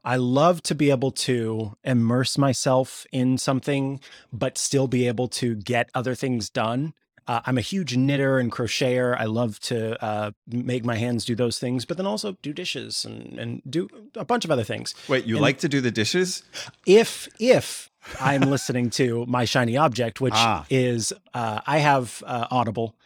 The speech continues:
Speaker 1: and I'm a huge audio bu-, book listener, and I'm currently listening through, um, a series called Mother of Learning. And Mother of Learning came from, um, a,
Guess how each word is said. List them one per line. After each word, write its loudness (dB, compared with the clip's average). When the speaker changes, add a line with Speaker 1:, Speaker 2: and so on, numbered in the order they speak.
Speaker 1:
and 0
I'm -2
a -4
huge 0
audio 2
bu-, -6
book -4
listener, -4
and -2
I'm -2
currently -2
listening 0
through, -2
um, -4
a -6
series 0
called -2
Mother 2
of -4
Learning. -4
And 0
Mother 4
of 0
Learning 0
came -2
from, 0
um, -6
a, 0